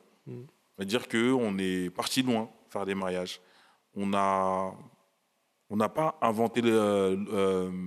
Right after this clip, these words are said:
Speaker 2: l'eau chaude. Mais au final, ça ne nous empêche pas quand même de devoir poser des, des, des, des nou-, des nouvelles marches pour, pour, euh, pour les standards, tu vois. Même si on n'est pas les premiers, mais on est quand même des personnes qui cassent les murs, tu vois.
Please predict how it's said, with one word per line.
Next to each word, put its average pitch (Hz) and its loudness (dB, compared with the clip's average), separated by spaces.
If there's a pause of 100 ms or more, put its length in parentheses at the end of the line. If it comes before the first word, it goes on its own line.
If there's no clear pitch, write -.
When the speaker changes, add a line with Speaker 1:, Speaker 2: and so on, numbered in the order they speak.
(420)
Speaker 2:
l'eau 113 2
chaude. 131 2 (480)
Mais 120 0
au 131 4
final, 151 0
ça 139 -2
ne 123 0
nous 120 0
empêche 123 -2
pas 165 0
quand 139 -2
même 139 0
de 120 0
devoir 110 0 (800)
poser 135 6
des, 107 2
des, 98 -4
des, 104 0
des 101 -6
nou-, 107 0
des 117 4
nouvelles 127 2
marches 123 0 (720)
pour, 104 -4
pour, 104 2
euh, 95 4
pour 101 0
les 101 2
standards, 95 0
tu - -14
vois. 110 -2 (640)
Même 110 2
si 143 -4
on 160 0
n'est 143 0
pas 123 2
les 113 0
premiers, 107 -2 (140)
mais 107 -4
on 101 0
est 101 0
quand 113 0
même 131 0
des 117 -2
personnes 110 -4
qui - -14
cassent 104 -4
les 104 -2
murs, 110 -4
tu - -12
vois. 110 -12